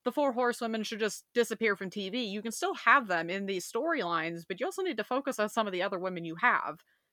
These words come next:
You have people like Shayna Baszler. You have people like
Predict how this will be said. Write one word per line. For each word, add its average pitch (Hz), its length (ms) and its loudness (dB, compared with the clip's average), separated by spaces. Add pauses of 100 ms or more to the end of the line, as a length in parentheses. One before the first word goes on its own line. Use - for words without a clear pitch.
You 311 160 4
have 370 220 2
people 294 500 -2 (240)
like 269 120 0
Shayna 254 320 0
Baszler. 170 540 0
You 214 160 -4
have 311 420 4
people 285 360 2
like 247 260 -2